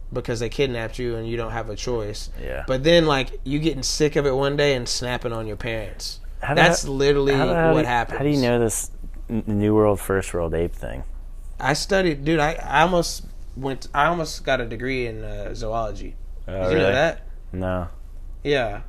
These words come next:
Speaker 1: remember when I said I studied abroad in Costa Rica
Speaker 2: Mm-hmm.
Speaker 1: my first year when I was at T C C? Um, yeah, I, I had two and a half years of school that was all zoo based.
Speaker 2: Hmm.
Speaker 1: Um, and then, uh, I started taking all those chemistry classes.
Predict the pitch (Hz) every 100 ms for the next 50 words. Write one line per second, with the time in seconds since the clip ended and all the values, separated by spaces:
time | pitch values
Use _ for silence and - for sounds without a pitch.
0 | - 160 175 170 151 - 147 135 - 135
1 | 135 123 123 127 - 135 127 123 123 120
2 | 135 135 - - 107 104 127 - 127 -
3 | 143 139 139 - 120 117 117 113 131 117
4 | 120 123 120 - - - - 123 127 113
5 | 101 104 113 127 147 113 98 127 170 147
6 | - 135 208 175 - - 185 180 180 165
7 | 143 151 151 143 143 123 - - 139 131
8 | 127 - - - - - 113 113 113 113
9 | 113 107 113 113 107 113 - - 120 107
10 | 98 - - - - - - - - 101
11 | 113 113 110 107 107 - - - - -
12 | - - - - - 123 123 131 131 123
13 | 120 117 110 117 - 120 113 120 113 113
14 | 113 110 104 - 117 117 127 127 135 131
15 | 151 143